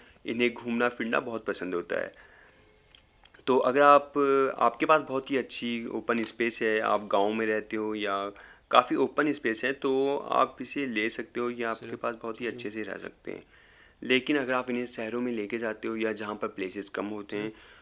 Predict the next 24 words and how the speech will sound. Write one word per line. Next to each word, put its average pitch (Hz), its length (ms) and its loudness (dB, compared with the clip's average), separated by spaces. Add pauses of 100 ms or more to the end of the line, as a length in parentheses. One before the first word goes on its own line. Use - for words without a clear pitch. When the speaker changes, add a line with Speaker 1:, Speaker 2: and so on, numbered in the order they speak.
(220)
Speaker 1:
तो 127 240 4
अगर 123 260 0
आप 131 200 0
इन्हें 127 180 -4
ऐसी 120 200 -8
जगह 131 200 -2
पर 135 120 0
लेकर 123 260 -2
जाते 120 300 -2
हो 131 60 -4
तो 131 120 -6
आपको 123 300 -2
इन्हें 135 220 -6
प्रॉपर 123 400 -2
टाइम 113 300 0
देना 101 240 -2
होगा। 113 380 2 (840)
Around 120 460 6 (540)
इवनिंग 135 460 2
और 143 140 4
मॉर्निंग 123 420 0
में 131 140 2
at 117 180 -2
least 123 260 -4